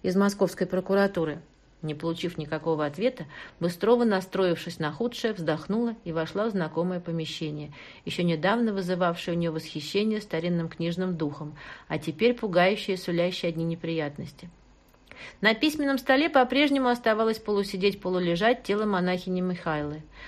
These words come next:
Только глаза Михайлы стали более мутными, а черты лица заострились, и теперь казалось, что монахиня не рада побеспокоившим её скорбный отдых людям. Отвечая на однотипные вопросы следователя Отрыжина, Яна никак не могла узнать, успел ли он поговорить с Олегом Соловьёвым,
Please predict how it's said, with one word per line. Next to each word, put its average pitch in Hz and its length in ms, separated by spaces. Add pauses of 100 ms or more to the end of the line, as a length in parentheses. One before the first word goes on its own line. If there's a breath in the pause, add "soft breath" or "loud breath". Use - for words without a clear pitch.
(140 loud breath)
Только 233 220
глаза 233 360
Михайлы 208 480
стали 202 280
более 226 300
мутными, 165 540
а 170 100
черты 190 320
лица 240 300
заострились, 180 680
и - 60
теперь 233 320
казалось, 214 400
что 190 160
монахиня 202 500
не 196 140
рада 175 440
побеспокоившим 175 840
её 165 160
скорбный 165 460
отдых 208 400
людям. 147 360 (760 loud breath)
Отвечая 277 520
на 285 160
однотипные 262 560
вопросы 254 480
следователя 226 680
Отрыжина, 214 640 (380 loud breath)
Яна 226 280
никак 233 420
не 190 60
могла 185 360
узнать, 175 360
успел 185 400
ли 202 120
он 196 100
поговорить 196 500
с - 60
Олегом 190 340
Соловьёвым, 180 680